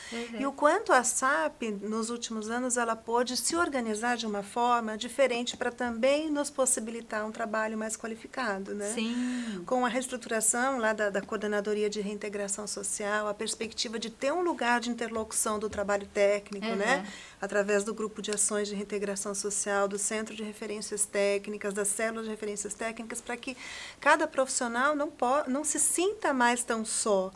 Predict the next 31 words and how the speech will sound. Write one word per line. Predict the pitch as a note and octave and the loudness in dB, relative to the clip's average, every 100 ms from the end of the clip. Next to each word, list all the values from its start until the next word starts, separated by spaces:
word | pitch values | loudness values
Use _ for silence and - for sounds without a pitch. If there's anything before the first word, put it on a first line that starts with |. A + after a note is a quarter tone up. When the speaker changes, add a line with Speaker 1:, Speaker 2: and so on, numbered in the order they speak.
| - | -6
Speaker 1:
Uhum. | G3 E3+ - D#3 | -4 -4 -8 -4
Speaker 2:
né? | G#3+ A3+ C4+ - - - | 0 2 0 -4 -16 -4
Que | |
ele | A#3 A#3 | -4 2
possa, | - B3+ C#4 - | 8 8 8 4
sim, | A#3+ - C#4 D4 C4+ | 2 2 4 4 4
com | B3 A3+ | 0 -2
o | |
seu | A3+ A3 | -2 -2
compromisso | A3 G3+ G#3+ G3+ G#3+ A3 G#3 | -2 -4 -2 -2 -2 -2 2
ético, | G3 G#3 - G3+ | 2 2 -2 -2
com | G3 | -2
a | |
sua | F#3+ G3 | -2 -6
profissão, | G3 G3 G#3 G3 | -6 -4 -2 -4
com | G3+ | -6
o | |
seu | G3 G3 | -6 -6
conhecimento, | G3+ G3 G3 G3+ G3+ B3 B3+ | -6 -4 -2 -2 -2 -4 -4
fazer | A3 G3+ F#3 A#3+ | -4 -2 0 2
as | C4 | 2
suas | C4 A#3 G3+ | 2 -4 -4
buscas | G#3+ - G3+ F#3+ - | -4 -4 -4 -4 -4
fora, | - G#3 A#3+ A3 G3 - | -2 0 2 0 -2 -2
mas | A#3+ A#3+ | 0 0
que | C4 | -2
também | B3+ B3+ B3+ D4+ | -4 -2 -2 -4
tenha | D4 C#4 C#4 | -2 -2 -2
interlocução | C4 C4 B3 B3 A#3+ - B3 B3+ | -2 -2 0 -2 -2 -2 -2 -2
dentro. | A#3+ G3+ G3 G3 G#3 | -2 -2 -2 -8 -12
Speaker 1:
Isso. | A3 A3+ G#3 - | -8 -8 -8 -12